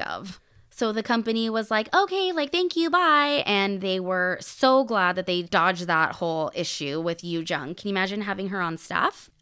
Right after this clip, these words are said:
I mean, you're not gonna be able to get this chick to do anything that she does not want to do, and it is not gonna be pretty. So police are going through Yu Jung's phone, and it showed some concerning information.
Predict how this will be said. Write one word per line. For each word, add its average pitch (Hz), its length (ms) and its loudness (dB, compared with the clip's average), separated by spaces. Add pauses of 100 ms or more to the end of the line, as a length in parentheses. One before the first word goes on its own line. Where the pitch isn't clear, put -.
(120)
I 208 180 2
mean, 190 240 -2
you're 190 300 -2
not 214 160 0
gonna 208 120 -4
be 190 60 -2
able 180 180 0
to 175 100 -4
get 170 180 -4
this 175 220 -4
chick 175 200 -6
to 175 80 -8
do 165 160 -2
anything 165 580 -4
that 123 120 -8
she 160 140 -6
does 165 200 -4
not 175 340 -2
want 156 240 -8
to 170 100 -8
do, 117 280 -4
and 190 140 -2
it 180 60 -2
is 185 260 0
not 196 380 2
gonna 175 160 -2
be 170 120 -4
pretty. 160 520 -4 (640)
So 233 520 4
police 285 500 2
are 415 60 -2
going 208 320 0
through 190 440 -2
Yu 196 300 -2
Jung's 175 380 -2
phone, 165 400 -2 (280)
and 269 220 2
it 359 180 -2
showed 440 380 -2
some 247 420 0 (140)
concerning 214 800 0
information. 156 920 -4